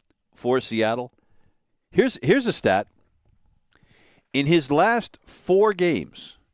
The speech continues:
last four games, Julio Rodriguez from the Seattle Mariners,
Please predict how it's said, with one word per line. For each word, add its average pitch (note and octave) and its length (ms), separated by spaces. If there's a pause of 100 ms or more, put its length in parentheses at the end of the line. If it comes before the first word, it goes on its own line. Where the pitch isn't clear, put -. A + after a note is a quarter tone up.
(1400)
last F3 260
four G#3+ 200
games, G#2+ 400 (1300)
Julio G#3 360
Rodriguez C#3+ 680
from A#2 240
the G#2+ 80
Seattle B2 560
Mariners, G2 580